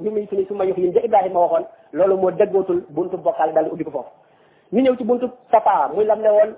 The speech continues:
"Wallati atma'u an yaghfira li khati'ati yawma ddin." Yàlla dong laa jàpp ne yawma qiyaama moo mën a jéggal samay bakkaar. Ñoom ñu jël ñeneen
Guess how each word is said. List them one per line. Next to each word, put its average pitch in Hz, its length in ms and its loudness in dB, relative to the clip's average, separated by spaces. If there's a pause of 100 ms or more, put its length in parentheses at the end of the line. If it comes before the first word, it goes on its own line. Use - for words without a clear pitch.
"Wallati 214 500 2
atma'u 208 460 -4
an 202 120 -6
yaghfira 202 340 0
li 196 120 -2
khati'ati 196 420 0
yawma 185 240 -2
ddin." 165 260 -6 (260)
Yàlla 208 320 4
dong 247 340 2
laa 220 220 2
jàpp 214 200 2
ne 208 100 -4
yawma 202 180 0
qiyaama 190 280 -4
moo 185 100 -2
mën 185 120 -4
a 180 80 -6
jéggal 180 240 -2
samay 170 160 -8
bakkaar. 170 300 2 (260)
Ñoom 202 420 2
ñu 208 120 -4
jël 214 160 4
ñeneen 233 380 0